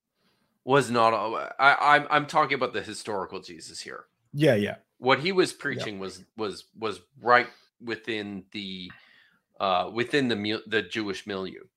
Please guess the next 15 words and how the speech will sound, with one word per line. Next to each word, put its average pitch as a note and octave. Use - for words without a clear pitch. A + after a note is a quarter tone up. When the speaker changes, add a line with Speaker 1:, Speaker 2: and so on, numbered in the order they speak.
Speaker 1:
uh, F#2+
the G#2+
Roman A#2
Palestinian G#2
Jewish F#2
milieu. F#2
There G2+
were, F#2+
we C#3
know C3
of, G2+
uh, F#2+
a A#2
good C3+
number A#2+